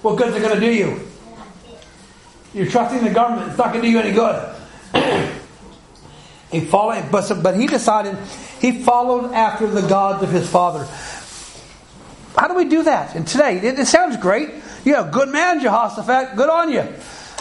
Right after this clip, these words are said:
You followed after, you sought the Lord rather than false gods. Well, how do we do that in real life?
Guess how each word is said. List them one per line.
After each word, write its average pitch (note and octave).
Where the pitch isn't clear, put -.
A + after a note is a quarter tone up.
You G3+
followed B3+
after, B3
you G#3+
sought -
the A3
Lord B3+
rather A#3
than A3
false A3+
gods. A#3
Well, F3
how B3
do D#4
we B3+
do F#3+
that C#3
in D3+
real D3+
life? -